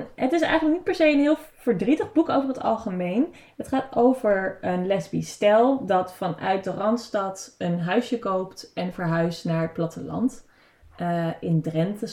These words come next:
gok ik zo. Ehm, en, eh, dat voel, daar voelde ik me al heel erg in gezien. Het is na-, namelijk onder mijn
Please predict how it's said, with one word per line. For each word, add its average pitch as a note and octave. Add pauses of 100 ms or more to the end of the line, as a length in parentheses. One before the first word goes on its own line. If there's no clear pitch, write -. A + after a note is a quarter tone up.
(220)
gok G3+
ik A3+
zo. G#3+ (800)
Ehm, F#3+ (240)
en, G3+
eh, F#3
dat G3+ (300)
voel, -
daar G#3
voelde G3+
ik G3
me G3
al F#3
heel F#3
erg E3
in F#3
gezien. F#3+
Het -
is F3
na-, F3
namelijk F3
onder F3
mijn F3